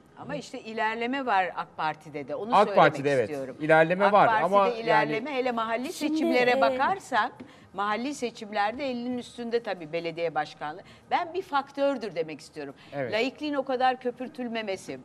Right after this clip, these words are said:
Speaker 1: Baykal'ın da, Baykal'ın söyleminden yeni C H P söylemine geçilmesi, belediye hizmetleri Antalya, İzmir gibi kentlerde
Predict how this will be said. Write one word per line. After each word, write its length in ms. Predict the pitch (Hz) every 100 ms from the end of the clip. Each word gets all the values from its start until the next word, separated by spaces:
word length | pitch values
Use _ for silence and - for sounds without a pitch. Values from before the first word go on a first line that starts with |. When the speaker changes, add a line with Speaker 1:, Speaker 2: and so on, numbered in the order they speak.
| -
Speaker 1:
Baykal'ın 1300 | 208 233 233 233 226 - - _ 165 185 226 226 202
da, 180 | - 185
Baykal'ın 560 | 170 - 226 233 233
söyleminden 720 | 233 233 214 208 208 208 220 220
yeni 320 | 208 226 202
C 160 | 208
H 40 | 202
P 140 | 220
söylemine 640 | 208 202 190 185 185 185 160 - - 175
geçilmesi, 720 | 185 - 180 170 156 143 147
belediye 520 | 233 254 220 277 277
hizmetleri 720 | 254 240 233 226 220 226 208
Antalya, 560 | 170 214 214 214 214 214
İzmir 440 | 190 208 196 214
gibi 240 | 175 190 -
kentlerde 720 | 202 185 180 185 175 165 247